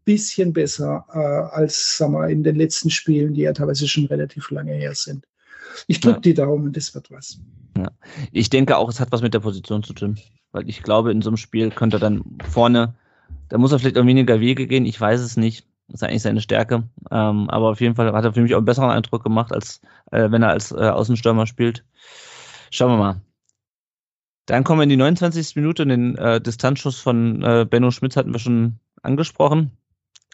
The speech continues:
Speaker 2: den Bredlow pariert. Chris, was war denn dein Eindruck dann von Bredlow nach der ersten halben Stunde?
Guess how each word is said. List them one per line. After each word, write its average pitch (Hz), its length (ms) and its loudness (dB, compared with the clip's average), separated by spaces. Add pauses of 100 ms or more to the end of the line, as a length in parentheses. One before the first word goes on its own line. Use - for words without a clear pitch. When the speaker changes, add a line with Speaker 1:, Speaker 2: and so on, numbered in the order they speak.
(120)
Speaker 2:
den 120 140 2
Bredlow 127 500 0 (300)
pariert. 123 420 2 (600)
Chris, 147 260 0
was 117 80 0
war 135 100 4
denn 156 140 2
dein 113 120 2
Eindruck 113 300 -2
dann 113 240 2
von 110 340 0
Bredlow 117 320 -2
nach 113 120 2
der 113 120 0
ersten 110 280 0
halben 110 160 2
Stunde? 110 360 2